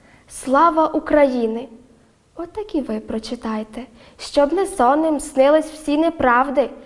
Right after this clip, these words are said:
щоб розкрились високі могили перед вашими очима, щоб ви розпитали мучеників, кого, коли,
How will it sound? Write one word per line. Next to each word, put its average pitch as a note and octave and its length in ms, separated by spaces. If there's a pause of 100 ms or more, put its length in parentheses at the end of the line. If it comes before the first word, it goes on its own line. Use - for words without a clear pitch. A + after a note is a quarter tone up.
(220)
щоб C#4+ 340
розкрились D4 720
високі E4+ 540
могили D#4+ 520
перед C#4+ 340
вашими C#4+ 520
очима, C#4+ 580 (340)
щоб B3 280
ви D4 160
розпитали D#4 720
мучеників, C4 800 (360)
кого, E4+ 600
коли, F4 460